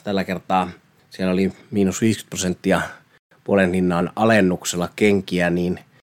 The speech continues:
piti ostaa sieltä uudet hienot nahkaiset Doc Martensit, mutta siellähän soi siinä kenkiä sovitellessa seitsemänkymmentäluvun rockmusiikkia, muun muassa Uriah Heepin Look at Yourself, jonka aikana nuo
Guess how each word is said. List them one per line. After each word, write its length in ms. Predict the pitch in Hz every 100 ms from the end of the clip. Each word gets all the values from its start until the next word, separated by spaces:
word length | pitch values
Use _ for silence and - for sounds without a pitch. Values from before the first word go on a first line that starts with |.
| _ _
piti 240 | - - 90
ostaa 300 | 90 - 87
sieltä 300 | - 82 85
uudet 280 | 95 92 95
hienot 440 | 90 85 - - _ _ -
nahkaiset 400 | 95 92 92 - _
Doc 200 | 98 92
Martensit, 760 | 98 107 104 - 90 - 87 -
mutta 240 | 92 -
siellähän 480 | - 104 98 90 95
soi 460 | - 113 117 104 92 -
siinä 360 | - 92 92 85
kenkiä 340 | 104 104 95 92
sovitellessa 720 | 98 90 92 92 - 104 92 - _ _ _ -
seitsemänkymmentäluvun 720 | - 98 85 - 92 95 87 - -
rockmusiikkia, 840 | 117 107 113 98 98 92 - 95 90 - -
muun 180 | 98 92
muassa 400 | 92 90 - 92 - - - -
Uriah 400 | 104 101 95 87 -
Heepin 440 | 110 104 95 87
Look 180 | 98 95
at 160 | 90 -
Yourself, 540 | 90 95 113 104 -
jonka 280 | 92 92 80
aikana 400 | 95 92 85 85
nuo 280 | 85 82